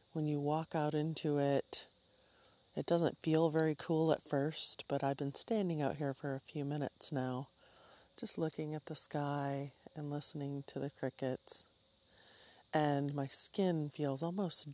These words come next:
damp, so I'm slightly chilly. I have to say that's nice after a day that reached almost <laughs> ninety degrees and was humid.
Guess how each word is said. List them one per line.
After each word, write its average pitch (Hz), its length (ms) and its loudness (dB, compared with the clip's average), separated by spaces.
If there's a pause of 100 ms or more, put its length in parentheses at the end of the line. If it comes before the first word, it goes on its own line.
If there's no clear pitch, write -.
damp, 139 400 0
so - 180 0
I'm 131 140 0
slightly 139 600 0
chilly. 123 520 0 (720)
I - 60 2
have 349 140 2
to - 80 6
say 196 280 8
that's 180 300 6
nice 147 480 2
after 135 380 4
a 127 80 4
day 135 320 2
that 127 120 0 (240)
reached - 440 0 (120)
almost 220 420 6
<laughs> - 0 -
ninety 156 420 8
degrees 139 580 4
and 131 100 -4
was 131 180 -2
humid. 131 500 -4